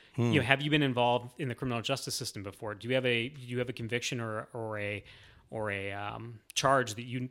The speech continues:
Speaker 2: that you're eligible to have that sealed that can improve your ability to, to go to work and have a meaningful career? And I think when I think about folks like the Human Services Chamber and other groups,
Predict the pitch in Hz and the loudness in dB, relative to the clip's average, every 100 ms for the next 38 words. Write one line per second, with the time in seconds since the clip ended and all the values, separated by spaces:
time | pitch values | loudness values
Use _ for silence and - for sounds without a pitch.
0 | - 135 139 139 131 131 131 117 110 113 | 0 0 2 0 2 0 -2 -2 -2 -2
1 | 107 - 135 123 107 107 120 113 107 127 | -4 -6 -2 -2 -2 -4 -4 -4 -2 0
2 | 123 113 113 113 113 110 110 110 107 - | -2 -2 -4 -2 -4 -2 -4 -6 -10 -6
3 | 120 117 110 110 135 110 107 107 110 101 | -2 -2 -2 -6 -6 -6 -6 -6 -6 -8
4 | 110 - 107 113 113 123 - - - - | -10 -10 -8 -8 -8 -12 -16 -18 -14 0
5 | 123 123 156 139 - - _ _ _ - | 2 2 4 2 0 -16 _ _ _ -20
6 | _ - 143 131 165 143 127 120 123 - | _ -4 2 4 4 4 4 4 0 -2
7 | 127 - 113 110 113 117 - 165 147 165 | -4 -2 -6 -6 -6 -4 -2 -2 0 -2
8 | - 147 143 143 135 110 113 120 120 127 | 2 2 4 2 2 0 -2 -4 -6 -4
9 | 127 | -4